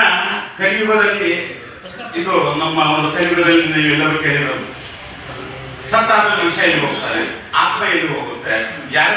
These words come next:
ಕರ್ತವ್ಯಗಳು ಏನು? ಮೊಟ್ಟ ಮೊದಲಾಗಿ ಓಂ ಕಾಲ ಬ್ರಹ್ಮ ಯಾರು?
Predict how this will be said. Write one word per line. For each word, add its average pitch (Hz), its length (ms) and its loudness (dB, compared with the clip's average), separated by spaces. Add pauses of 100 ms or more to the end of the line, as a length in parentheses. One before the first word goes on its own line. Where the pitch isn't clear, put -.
(140)
ಕರ್ತವ್ಯಗಳು 185 540 -2
ಏನು? - 340 2 (1300)
ಮೊಟ್ಟ - 200 2
ಮೊದಲಾಗಿ 190 520 4 (200)
ಓಂ 240 180 4 (100)
ಕಾಲ 190 220 4 (140)
ಬ್ರಹ್ಮ 170 280 -2
ಯಾರು? - 280 0